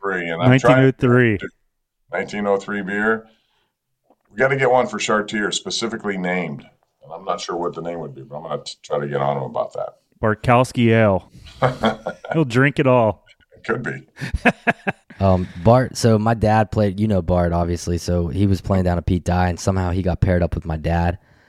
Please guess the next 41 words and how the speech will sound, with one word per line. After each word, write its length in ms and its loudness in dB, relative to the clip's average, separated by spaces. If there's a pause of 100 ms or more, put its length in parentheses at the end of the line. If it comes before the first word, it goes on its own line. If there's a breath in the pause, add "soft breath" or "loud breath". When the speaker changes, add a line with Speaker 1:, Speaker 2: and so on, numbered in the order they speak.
(140 soft breath)
Speaker 2:
Oh, 120 -4
my 160 -6
God. 340 -8 (160)
Speaker 3:
And, 480 2
uh, 320 4
in 160 -6
the 60 -4
two-man 400 0
event. 400 -2
Speaker 2:
Our 160 4
Speaker 3:
And 100 2
Speaker 2:
dads. 440 0 (600)
Speaker 3:
Oh, 60 6
yeah, 160 6
your 220 4
dad, 240 0
my 200 -2
dad, 400 0
Barkowski, 920 -2
and 260 -6
I 60 -4
think, 300 -4 (100)
was 180 -2
it 60 -2
Noah? 260 4
Speaker 2:
Noah. 220 2 (760 soft breath)
Yeah. 300 0
Speaker 3:
And 180 4
my 120 4
dad 280 2
said 160 0
he's 200 2
never 200 0
s-, 240 -6 (220)
seen 580 0 (240)
anyone 480 4
drink 280 -4
the 80 0
amount 260 0
of 120 -4
beer 420 2